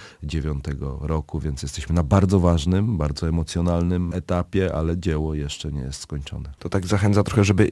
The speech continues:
Speaker 2: jeszcze zintensyfikować te poszukiwania, te wykopaliska.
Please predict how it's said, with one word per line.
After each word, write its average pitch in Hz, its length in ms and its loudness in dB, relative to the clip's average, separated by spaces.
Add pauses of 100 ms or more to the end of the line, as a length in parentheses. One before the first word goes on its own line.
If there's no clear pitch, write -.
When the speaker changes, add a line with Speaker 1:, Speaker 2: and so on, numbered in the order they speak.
Speaker 2:
jeszcze 95 340 2
zintensyfikować 95 1160 2
te 98 160 4
poszukiwania, 104 680 2
te 87 180 0
wykopaliska. - 880 -2